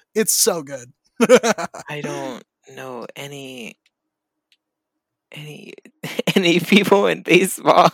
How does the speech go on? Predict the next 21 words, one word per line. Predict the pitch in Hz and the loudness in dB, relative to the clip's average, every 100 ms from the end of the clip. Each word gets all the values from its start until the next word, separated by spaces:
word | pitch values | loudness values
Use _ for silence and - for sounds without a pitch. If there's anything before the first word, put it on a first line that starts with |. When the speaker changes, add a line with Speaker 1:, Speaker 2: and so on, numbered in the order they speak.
| 240 - - _ _ - | 0 -10 -20 _ _ -4
Speaker 2:
<laughs> | 311 311 262 214 - - 127 170 - | -2 -2 -6 -8 -14 -16 -20 -16 2
I | 165 160 | 6 8
only | 175 175 175 170 | 8 6 6 8
know | 165 | 8
people | 165 160 156 | 8 6 6
in | 143 135 | 6 10
basketball | 151 180 - 156 151 - - - | 10 10 4 0 2 0 -2 -4
and | 170 156 | -6 0
maybe | 156 175 170 | 2 2 2
in | 147 | -2
football, | - 156 - 139 127 - | -2 -4 -2 -2 -2 -4
but | - - _ - - | -8 -12 _ -20 -14
I, | 58 50 87 170 180 | -10 -8 -8 -12 -6
I'm, | 104 143 135 - - | -4 -4 -8 -14 -12
I'm | 135 139 | -10 -4
really | 151 151 | -2 0
weak | 135 151 - | -2 -4 -6
with | 127 - | -12 -12
my | 104 | -6
baseball | 120 143 - 120 117 - _ | -2 -2 -2 -4 -4 -8 _
people. | 143 123 - 127 - | -18 -14 -12 -12 -14